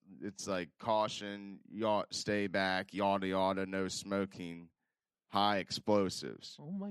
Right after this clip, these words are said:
Speaker 2: gosh.
Speaker 1: I'm like, "What the
Speaker 2: <laughs>
Speaker 1: fuck is this doing here, like, in Wheeling?" And, I mean, there was at least six semi trucks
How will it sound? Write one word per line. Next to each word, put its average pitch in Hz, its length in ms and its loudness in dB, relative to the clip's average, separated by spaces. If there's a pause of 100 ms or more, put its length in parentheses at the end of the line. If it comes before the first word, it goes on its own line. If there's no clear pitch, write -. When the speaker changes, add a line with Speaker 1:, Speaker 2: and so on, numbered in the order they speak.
(100)
Speaker 2:
gosh. 190 440 -10 (100)
Speaker 1:
I'm 143 220 -2
like, 135 200 8
"What 143 300 10
the 440 360 8
Speaker 2:
<laughs> 453 120 8
Speaker 1:
fuck 170 260 12 (380)
is 135 200 8
this 160 200 6
doing 139 500 10
here, 127 560 6
like, 110 280 2
in 110 160 -4
Wheeling?" 113 400 6
And, 127 240 6
I 135 80 10
mean, 135 240 6
there 151 120 12
was 139 200 6
at 120 160 4
least 123 500 4
six - 340 4
semi 117 360 6
trucks 101 560 0